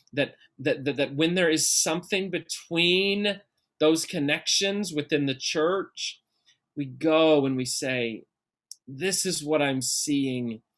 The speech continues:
as an obstacle that you're contributing to in our relationship.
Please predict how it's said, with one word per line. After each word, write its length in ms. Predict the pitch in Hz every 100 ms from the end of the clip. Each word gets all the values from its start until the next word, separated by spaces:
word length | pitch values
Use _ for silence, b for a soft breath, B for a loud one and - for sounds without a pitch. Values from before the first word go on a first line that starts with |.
| _ _ _
as 120 | 131 135
an 120 | 135 135
obstacle 580 | 151 151 - 143 135
that 140 | 120 -
you're 140 | 135
contributing 600 | 127 123 - 135 127 123
to 240 | 117 123 110 -
in 260 | 143 135 123
our 160 | 131 127
relationship. 880 | 120 117 120 - 117 110 - 85